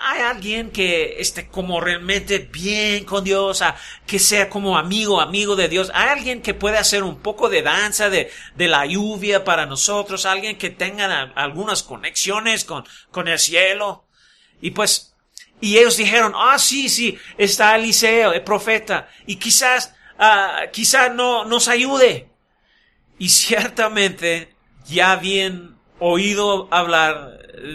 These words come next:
de los milagros que Eliseo estaba haciendo en su año novato como profeta. Y ya había separado la-, las aguas del río Jordán, y muy impresionante, divide el río Jordán.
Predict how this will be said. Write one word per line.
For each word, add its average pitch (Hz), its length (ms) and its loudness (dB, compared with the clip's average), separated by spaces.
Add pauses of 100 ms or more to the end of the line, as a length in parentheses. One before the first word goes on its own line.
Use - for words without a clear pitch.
de 180 120 -2
los 170 200 -4
milagros 165 440 2
que 160 160 -2
Eliseo 147 540 -4
estaba 139 360 -2
haciendo 151 300 -6
en 143 40 -12
su 175 200 -8
año 135 240 -6
novato 139 580 -8
como 143 240 -12
profeta. 214 540 -10 (600)
Y 143 140 -6
ya 165 160 6
había 196 280 2
separado 185 600 0
la-, 151 200 0
las 131 260 -2
aguas 170 400 2
del 135 200 -4
río 175 260 -4
Jordán, 170 720 -2
y 135 120 -12
muy 185 220 -6
impresionante, 196 840 -4
divide 180 380 -4
el 160 80 -2
río 185 180 -6
Jordán. 175 520 -4